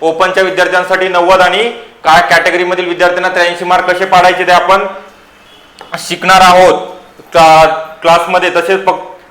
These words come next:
पहिल्या पन्नास विद्यार्थ्यांसाठी दहा टक्के डिस्काउंट ठेवण्यात आलेला आहे त्यामध्ये. तसेच टेस्ट सिरीज नोट सर्व आपल्याला मोफत मिळणार आहेत.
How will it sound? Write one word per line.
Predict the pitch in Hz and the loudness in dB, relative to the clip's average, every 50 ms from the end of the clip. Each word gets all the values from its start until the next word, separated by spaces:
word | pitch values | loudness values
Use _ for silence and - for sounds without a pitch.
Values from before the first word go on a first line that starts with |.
| _ _ | _ _
पहिल्या | 175 175 175 180 196 190 | 0 0 2 4 4 2
पन्नास | 196 190 180 175 185 190 - | 2 2 0 0 -2 -2 -2
विद्यार्थ्यांसाठी | 175 165 156 185 180 180 190 185 - 185 196 185 185 190 | -6 -4 -2 0 0 2 0 -2 0 0 0 0 0 0
दहा | 185 170 170 175 175 175 | 2 2 4 4 4 2
टक्के | 185 180 - - 190 196 | 0 -2 -2 -4 -4 -4
डिस्काउंट | 185 165 175 175 - 180 175 190 208 208 190 | -2 -4 -6 -6 -2 0 0 0 0 -2 -4
ठेवण्यात | 185 175 175 185 185 175 180 | -4 -4 -2 -2 0 0 2
आलेला | 175 180 180 185 | 0 2 2 4
आहे | 175 175 180 185 190 180 | 4 4 4 4 2 -2
त्यामध्ये. | 185 175 180 175 175 175 180 180 190 190 185 190 - - - - - - | -2 0 0 0 0 0 -2 0 0 0 -2 -4 -10 -16 -20 -16 -2 0
तसेच | 175 170 190 196 196 190 | 0 2 2 0 0 0
टेस्ट | 185 185 175 185 | -2 -2 -2 -4
सिरीज | 185 175 190 196 196 175 | -4 -2 -2 -2 -2 -2
नोट | 180 190 180 185 | -2 -2 -2 0
सर्व | 190 180 165 170 185 196 208 214 - - - - - - - - _ _ | -2 0 2 2 4 4 4 2 0 -4 -10 -14 -20 -20 -20 -20 _ _
आपल्याला | - 151 151 - 185 185 185 190 190 | -2 0 0 2 0 0 2 2 2
मोफत | 185 175 175 175 175 180 190 190 190 | 2 2 0 0 2 2 0 0 0
मिळणार | 185 180 180 180 180 180 180 180 | -2 -4 -4 -2 0 2 4 4
आहेत. | 175 175 175 180 180 151 | 4 4 2 2 0 0